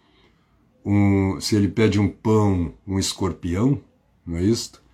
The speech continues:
Quanto mais o nosso Pai Celeste não dará o Espírito Santo àqueles que o pedirem.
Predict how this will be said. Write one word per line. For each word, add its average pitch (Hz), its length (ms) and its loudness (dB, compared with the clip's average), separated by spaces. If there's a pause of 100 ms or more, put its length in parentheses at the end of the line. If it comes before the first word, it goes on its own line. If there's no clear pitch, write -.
(240)
Quanto 139 320 6
mais 117 680 2
o 123 60 -4
nosso 110 340 -2
Pai 107 320 -2
Celeste 104 840 -2
não 107 200 0
dará 101 320 0
o 104 100 2
Espírito 127 580 2
Santo 110 600 -2
àqueles 95 420 -4
que - 100 -10
o 85 40 -8
pedirem. 76 640 -8